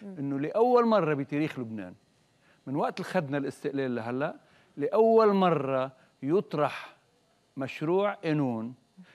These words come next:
Speaker 2: غير القانون الأكثر اللي موجود حاليًا.
Speaker 1: اللي هو النسبة.
Speaker 2: إيه، وبتصادق عليه حكومة يرأسها الرئيس مئاتي، ويحال هذا المشروع إلى مجلس النواب، وإله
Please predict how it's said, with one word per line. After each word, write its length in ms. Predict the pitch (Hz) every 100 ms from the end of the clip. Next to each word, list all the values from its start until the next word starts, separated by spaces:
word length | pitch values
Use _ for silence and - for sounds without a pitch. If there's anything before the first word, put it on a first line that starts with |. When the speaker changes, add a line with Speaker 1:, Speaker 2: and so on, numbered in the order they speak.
| _ -
Speaker 2:
غير 300 | 110 190 226
القانون 440 | 208 190 180 170
الأكثر 400 | 156 160 - 135
اللي 180 | 127 127
موجود 420 | 127 123 123 127
حاليًا. 560 | - 117 117 113 120 - -
Speaker 1:
اللي 140 | 202
هو 100 | 185
النسبة. 280 | 175 156 147
Speaker 2:
إيه، 240 | 120 135 180 _ _ _ -
وبتصادق 1800 | 123 135 156 156 160 - - 147 131 123 135 131 127 120 170 160 147
عليه 220 | 131 147 143
حكومة 580 | - 131 156 151 123 - _ -
يرأسها 520 | 131 - 147 135 120
الرئيس 400 | 123 123 123 -
مئاتي، 500 | 123 135 139 170 208 - - -
ويحال 720 | 131 135 - 143 156 160 135
هذا 280 | 123 139 135
المشروع 680 | 123 120 - 127 143 156 - _ _ _ -
إلى 420 | 139 135 123 135 _ _ -
مجلس 420 | 131 131 123 -
النواب، 640 | 120 117 120 120 117 120 - _ _ _ -
وإله 560 | 131 196 180 165 220